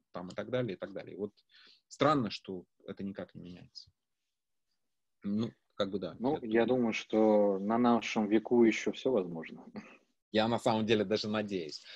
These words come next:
Speaker 1: Дмитрий, смотри, а вот ещё такой вопрос. У каждого V C существует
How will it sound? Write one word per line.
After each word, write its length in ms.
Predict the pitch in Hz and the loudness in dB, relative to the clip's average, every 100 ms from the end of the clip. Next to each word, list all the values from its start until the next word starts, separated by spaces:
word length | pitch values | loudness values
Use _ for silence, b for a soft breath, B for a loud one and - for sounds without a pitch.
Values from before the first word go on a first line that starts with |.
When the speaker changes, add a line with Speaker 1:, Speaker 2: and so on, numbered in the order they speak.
| B B B | B B B
Speaker 1:
Дмитрий, 340 | 110 185 143 | 2 2 2
смотри, 320 | 127 143 160 | 0 0 4
а 100 | 135 | 4
вот 140 | 120 139 | 4 4
ещё 200 | - 156 | 2 2
такой 220 | 117 113 | 0 0
вопрос. 440 | 95 - 87 - - | 0 0 -2 -4 -6
У 100 | 110 | -6
каждого 960 | - 151 180 156 151 151 143 139 131 - | 0 2 2 2 0 2 4 4 4 2
V 200 | 104 123 | -4 -6
C 380 | 127 - 226 240 | -6 -6 -6 -6
существует 680 | - 139 127 - 180 170 | -6 -6 -8 -6 2 2